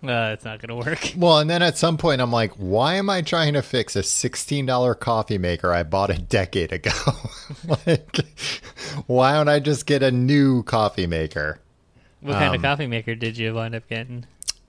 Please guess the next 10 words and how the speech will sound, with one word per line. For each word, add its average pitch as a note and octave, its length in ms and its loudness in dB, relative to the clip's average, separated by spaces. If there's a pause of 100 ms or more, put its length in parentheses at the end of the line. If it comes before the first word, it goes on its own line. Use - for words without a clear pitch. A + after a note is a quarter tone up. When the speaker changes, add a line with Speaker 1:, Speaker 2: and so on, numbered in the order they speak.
(140)
Speaker 2:
A A2 320 6
Hamilton D#3+ 480 0
Beach. - 760 -4 (460)
Speaker 1:
Ooh, G3+ 300 0
an F#3 80 2
H E3 240 0
B. G#3+ 800 2 (300)
Speaker 2:
Yeah. D#2 180 -6 (380)
I G2+ 100 0
mean, G#2 400 2